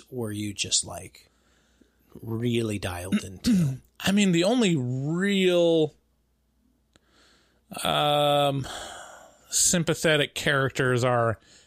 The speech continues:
Speaker 2: Hannah, Owen, and Danny. Like, they're, they're, like,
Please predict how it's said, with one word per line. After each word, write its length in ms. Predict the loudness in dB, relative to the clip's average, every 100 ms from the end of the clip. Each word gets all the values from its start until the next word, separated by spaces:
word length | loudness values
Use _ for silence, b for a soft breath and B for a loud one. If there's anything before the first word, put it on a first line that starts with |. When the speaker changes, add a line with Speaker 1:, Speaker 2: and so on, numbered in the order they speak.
| b
Speaker 2:
Hannah, 360 | -6 0 2 2
Owen, 320 | 2 2 2 2
and 200 | 0 0
Danny. 520 | 0 0 -2 -6 -10 -14 _ _ _ _ _ _ _ _ _
Like, 240 | -4 -4 0
they're, 300 | 2 2 0 -8 _ _ _ _ _ _ _ _ _ _ _ _ _ _ _ -6
they're, 360 | 0 2 4
like, 440 | 4 4 2 -4